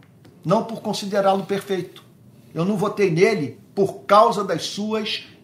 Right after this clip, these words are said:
imperfeições. Eu votei nele porque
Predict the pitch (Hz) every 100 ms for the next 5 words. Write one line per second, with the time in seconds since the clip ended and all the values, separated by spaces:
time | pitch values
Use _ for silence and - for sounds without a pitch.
0 | - 208 185 196 196 190 - 160 131 -
1 | - - _ _ _ - 165 190 190 226
2 | 226 214 226 226 - - - - 202 -
3 | - 175 202